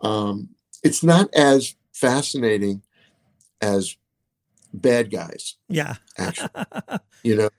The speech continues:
Speaker 1: I think, uh, you know, a car going off a cliff
Speaker 2: <laughs>
Speaker 1: and having a fiery gets a lot more hits than I do.
Speaker 2: Yeah.
Speaker 1: But, um, I think that there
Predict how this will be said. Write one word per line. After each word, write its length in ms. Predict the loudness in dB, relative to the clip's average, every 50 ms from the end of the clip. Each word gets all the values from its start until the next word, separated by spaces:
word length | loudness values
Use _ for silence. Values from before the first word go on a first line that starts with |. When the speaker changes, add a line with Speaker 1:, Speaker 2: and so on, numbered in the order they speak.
| _ _ _ -6
Speaker 1:
I 60 | -6
think, 360 | -2 0 0 0 0 0 0
uh, 240 | 2 2 2 2 -2 -4 _ _ _ _ _ -20 -20 -20 _ _ _ _ _ _ _ _ _ _ _ _ _
you 100 | -2 0
know, 200 | 0 0 -2 -4 -6 _ _ _ _ _ _ -20 -20 -16
a 40 | -12
car 280 | -2 2 4 4 4
going 260 | 4 4 2 2 0 0
off 160 | -2 -4 -4
a 80 | -8
cliff 500 | -12 -8 0 2 4 4 2 2 -4 -8 -10 -10
Speaker 2:
<laughs> 80 | -8 -4
Speaker 1:
and 240 | -4 -4 -4 -4 -8 -8 -4
having 260 | -4 -2 -2 -2 -4
a 40 | -6 -8 _ _ _
fiery 440 | 4 6 6 6 6 4 0 -4 -12 -16 -16 -16 -16 -16 _
gets 200 | 0 2 2 2
a 60 | 2 2
lot 220 | 2 2 0 0
more 140 | 0 -2 0
hits 280 | -2 -2 -4 -4 -6
than 180 | -8 -8 -6 -6
I 140 | -4 -6 -6
do. 260 | -6 -8 -10 -12 -14 _ _ -20 -12
Speaker 2:
Yeah. 280 | -6 -4 -4 -4 -4 -8 -12 _ -20 -20 -4 0
Speaker 1:
But, 300 | 2 2 2 0 -4 _ _ _ _ _ _ _ _ _ _ _
um, 420 | -6 -4 -4 -4 -4 -6 -8 -12 -20 _ _ _ _ _ _ _ _ _ _ _ _ _ _ _ -6
I 80 | -4
think 220 | -2 -2 -2 -2 -4
that 120 | -2 0
there 220 | 0 2 2 2